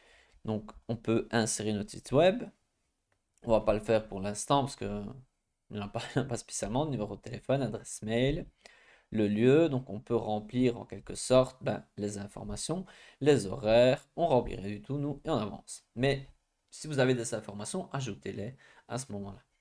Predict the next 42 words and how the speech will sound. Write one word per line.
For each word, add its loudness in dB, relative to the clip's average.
Ensuite, 2
photo 4
de -8
profil, 2
photo 2
de -2
couverture, -2
on -2
va 0
apprendre -2
ensemble -2
comment -10
faire. -2
Mais -2
dans -2
ce -8
premier -8
temps, -4
ben, -16
je, -18
je -16
ne -12
vais -8
pas -8
les -10
ajouter. -4
Euh, 2
bouton -4
action, -4
moi -8
je -6
passe. 2
Mais -2
n'hésitez -2
pas 2
à 2
les -6
ajouter -8
si -10
c'est -10
votre -12
cas. -10